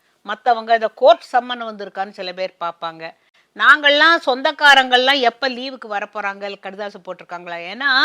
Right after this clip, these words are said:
கூப்பிடணும். மாமா வீட்ல இருந்து அத்தை வீட்டு பசங்களுக்கு இந்த தடவை விடுமுறைக்கு குழந்தைகளை எல்லாம் அழைத்து கொண்டு வரவும்னு அவங்க கடுதாசு போட்டாதான் இங்கேருந்து போவாங்க. இப்ப மாதிரி டடாலும் போய் நிக்க மாட்டாங்க.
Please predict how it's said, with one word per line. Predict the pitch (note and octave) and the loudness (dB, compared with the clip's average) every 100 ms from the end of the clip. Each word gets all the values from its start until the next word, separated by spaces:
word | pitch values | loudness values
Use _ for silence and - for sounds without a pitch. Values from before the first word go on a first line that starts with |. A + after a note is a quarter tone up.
| F4 _ _ _ _ - | -2 _ _ _ _ -2
கூப்பிடணும். | G4 G#4 G4+ C#4+ E3+ _ _ _ _ _ _ _ | 0 2 -2 -4 -12 _ _ _ _ _ _ _
மாமா | _ G3+ C#4 E4+ D#4+ | _ 0 2 2 -2
வீட்ல | C#4+ C4 C4 | -4 -6 -4
இருந்து | A3+ F#3+ E3+ F#3+ C#4+ D4+ _ _ _ _ _ | -4 -6 -8 -4 -4 -6 _ _ _ _ _
அத்தை | - A#3 D#4+ | -8 0 4
வீட்டு | D#4+ C#4+ C#4 | 4 2 -2
பசங்களுக்கு | - B3 C#4 C4 A#3+ - E4 F4 | 2 2 2 2 2 0 2 4
இந்த | D4 B3 | 4 4
தடவை | B3+ C#4+ C#4 | 4 2 2
விடுமுறைக்கு | C#4 D4+ C#4+ C4 D4 D#4 | 0 4 6 6 2 2
குழந்தைகளை | C4+ C4+ C4+ C4 B3 | 2 4 2 6 6
எல்லாம் | B3 C4 | 8 6
அழைத்து | C4 A#3+ A#3+ | 6 4 2
கொண்டு | B3 A#3+ C4+ | -4 -2 0
வரவும்னு | A#3+ A#3 B3 C4 C#4 | 4 4 2 0 -4
அவங்க | A3+ G#3+ - | -4 -6 0
கடுதாசு | B3 D4+ C#4+ C4 A3+ | 2 6 4 2 -4
போட்டாதான் | C4+ C4+ C4 C4+ | 0 2 2 0
இங்கேருந்து | B3 B3 A#3+ - | 0 -4 -4 -2
போவாங்க. | A3 A3+ A3 G3+ | 0 0 -8 -14
இப்ப | G3 - | -2 0
மாதிரி | B3 C4 C#4 C4 | 2 0 2 2
டடாலும் | G#3+ A3+ B3 C4+ A#3+ | 4 6 6 4 -4
போய் | B3 | -8
நிக்க | A3+ - C4+ | -8 -10 -8
மாட்டாங்க. | G#3 C#3 | -8 -10